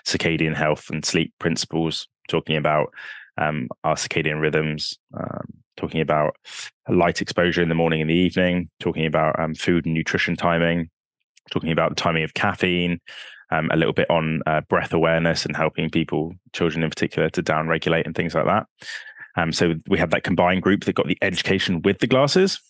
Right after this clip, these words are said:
Um, we then got the third group, which was education only, and then the fourth group, which were on the waiting list. Um, so we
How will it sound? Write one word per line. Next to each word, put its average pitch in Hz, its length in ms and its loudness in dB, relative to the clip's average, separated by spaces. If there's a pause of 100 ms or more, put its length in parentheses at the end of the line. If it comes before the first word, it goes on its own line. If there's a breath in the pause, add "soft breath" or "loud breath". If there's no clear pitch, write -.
(180)
Um, 78 400 -4 (200)
we 92 100 0
then 87 220 2
got 82 240 2 (100)
the 85 100 0
third 87 320 2
group, 92 300 0
which - 160 -6
was 82 160 -2
education 87 520 0
only, 95 380 2 (400 loud breath)
and 87 80 0
then 80 120 2
the 78 60 2
fourth 85 340 2
group, 85 240 0
which - 200 -2
were 85 80 2
on 80 300 -2
the 90 80 0
waiting 87 340 0
list. - 380 -2 (440 loud breath)
Um, 80 320 0
so 85 220 2
we 87 380 2